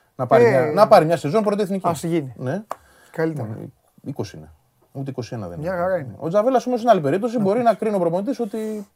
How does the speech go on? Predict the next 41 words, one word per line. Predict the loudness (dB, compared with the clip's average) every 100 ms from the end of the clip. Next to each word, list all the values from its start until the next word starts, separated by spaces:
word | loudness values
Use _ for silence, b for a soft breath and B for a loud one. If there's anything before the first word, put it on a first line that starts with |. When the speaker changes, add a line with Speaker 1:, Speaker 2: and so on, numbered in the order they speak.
| _ _
Speaker 1:
δεν | -6 -4
τον | -6
θέλω, | -10 -14
ρε |
παιδί | -12 -10
μου, | -6
δεν | -4
θα | -4
παίζει. | -4 -4 -6 -10 _ _ _ _ _ _
Φέρτε | -8 -4 -2
μου |
κάποιον | -2 -4 -2
άλλον. | -2 -4 -10 _ _ -8
Δεν | -2
ξέρω | 0
τι | 0
θα | 0
κάνετε | -2 -2
με |
το | -4
συμβόλαιο, | -6 -2 2 6
αλλά | 6 6
εγώ | 4
θέλω | 0 2
να | 4
έχω | 8
άλλον | 8 6 2
για | -2
τρίτο | -2 -4 -4
και | -4
τέταρτο. | -4 -4 -10 -16 _
Να | -6
έχω | -4
τους | -4
δύο | -2 0
βασικούς, | -2 -4 -4
τον | -2 -2
Μίτογλου | -2 -2 -2 -4
και | -6
έναν | -8
ακόμα. | -6 -4 -6 -8